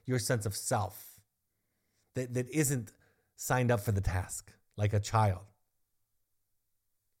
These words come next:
And what I explain in this paragraph is that it's not, it's not too much love.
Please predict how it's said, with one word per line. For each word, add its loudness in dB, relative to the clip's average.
And 2
what 6
I 4
explain 2
in 4
this 4
paragraph 4
is 0
that 2
it's -2
not, -2
it's -6
not -2
too 0
much 0
love. -2